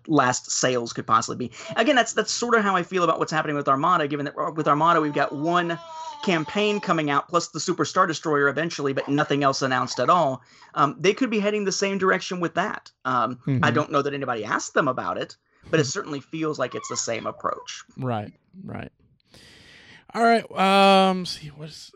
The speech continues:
Speaker 2: is that everything? Was, are we missing anything as far as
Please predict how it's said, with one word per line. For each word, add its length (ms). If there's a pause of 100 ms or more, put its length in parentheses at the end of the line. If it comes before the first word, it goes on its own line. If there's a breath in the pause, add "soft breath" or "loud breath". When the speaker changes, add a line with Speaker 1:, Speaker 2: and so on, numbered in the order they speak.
Speaker 2:
is 80
that 120
everything? 520 (600)
Was, 200 (100)
are 80
we 100
missing 320
anything 400
as 100
far 280
as 360